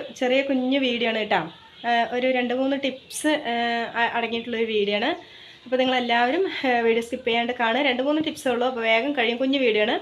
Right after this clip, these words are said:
അപ്പോൾ നമ്മുടെ ചാനൽ ആദ്യമായിട്ട്, ആ, കാണുന്ന കൂട്ടുകാരാണെങ്കിൽ നമ്മുടെ ചാനൽ ഒന്ന് സബ്സ്ക്രൈബ് ചെയ്യുക, ആ, ഒരു ലൈക്ക് ഇടുക. ആ, ഇവിടെ കുറച്ച് വട്ടം കുറവുണ്ട്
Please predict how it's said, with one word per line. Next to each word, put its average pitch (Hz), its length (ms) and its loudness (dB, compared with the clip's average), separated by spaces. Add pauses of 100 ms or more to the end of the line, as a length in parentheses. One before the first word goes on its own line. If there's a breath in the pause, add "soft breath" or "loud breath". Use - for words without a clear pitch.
(540 loud breath)
അപ്പോൾ 202 120 -6
നമ്മുടെ 247 220 0
ചാനൽ 247 300 0
ആദ്യമായിട്ട്, 247 420 2 (300)
ആ, 233 240 -2
കാണുന്ന 226 240 0
കൂട്ടുകാരാണെങ്കിൽ 233 720 -4
നമ്മുടെ 220 220 -6
ചാനൽ 226 340 -4
ഒന്ന് 247 120 -6
സബ്സ്ക്രൈബ് 233 460 -8
ചെയ്യുക, 226 560 -4
ആ, - 20 -6 (340)
ഒരു 220 120 -8
ലൈക്ക് 220 380 -2
ഇടുക. 226 180 -2 (560 loud breath)
ആ, 208 80 -4 (560)
ഇവിടെ 226 200 0
കുറച്ച് - 400 -6
വട്ടം 233 280 0
കുറവുണ്ട് 208 340 -2